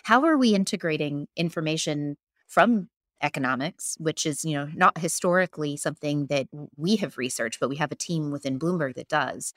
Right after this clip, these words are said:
How have you integrated this into your research? Because there seems to be an almost seemingly never-ending list of variables that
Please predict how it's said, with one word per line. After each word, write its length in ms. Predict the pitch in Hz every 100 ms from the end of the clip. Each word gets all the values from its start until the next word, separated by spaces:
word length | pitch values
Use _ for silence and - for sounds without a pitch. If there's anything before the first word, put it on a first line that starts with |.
| _ _ - _ -
How 120 | 240
have 120 | 285
you 140 | 254 233
integrated 520 | 220 214 175 151 143
this 240 | 156 -
into 760 | 156 160 165 - 170 156 147 143 _ -
your 120 | 180
research? 560 | 170 208 - - - -
Because 460 | 151 160 165 143 -
there 280 | 160 156 175
seems 340 | 165 208 202 -
to 80 |
be 160 | 175 165
an 80 | 156
almost 320 | 160 156 -
seemingly 680 | 190 180 170 156 156 151 147 _ _ _ -
never-ending 880 | 175 170 165 175 190 175 156 147
list 300 | 160 185 -
of 80 | 143
variables 760 | 165 170 160 135 131 98 120 -
that 280 | 139 127